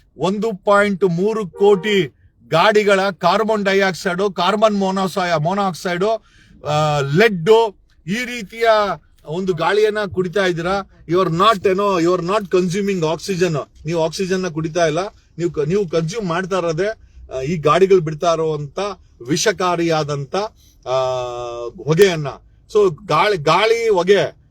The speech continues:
ಆ, ಬ-, ಗ್ರೌಂಡ್ ಅಲ್ಲಿ ಇರೋ ನೀರು ಕೂಡ ಗಲಿ-, ಮ-, ಟಾಕ್ಸಿಕ್ ಮಾಡಿಟ್ಟಿದ್ದಾರೆ. ವಾಟರ್ ಕಮಿಷನ್ ರಿಪೋರ್ಟ್ ಇದೆ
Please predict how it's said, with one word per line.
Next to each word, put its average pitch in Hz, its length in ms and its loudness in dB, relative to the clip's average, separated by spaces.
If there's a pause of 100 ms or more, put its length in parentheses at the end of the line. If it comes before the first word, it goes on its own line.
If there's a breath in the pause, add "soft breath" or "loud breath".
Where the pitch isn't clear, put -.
(220)
ಆ, 151 420 -6
ಬ-, 143 300 -8
ಗ್ರೌಂಡ್ 214 300 4
ಅಲ್ಲಿ 208 160 8
ಇರೋ 196 200 4
ನೀರು 214 380 -4
ಕೂಡ 202 180 0
ಗಲಿ-, 165 640 -2
ಮ-, 147 240 -6
ಟಾಕ್ಸಿಕ್ 185 360 -6
ಮಾಡಿಟ್ಟಿದ್ದಾರೆ. 185 720 -2 (300)
ವಾಟರ್ 196 320 2
ಕಮಿಷನ್ 190 420 -2
ರಿಪೋರ್ಟ್ 170 380 -2
ಇದೆ 170 300 -4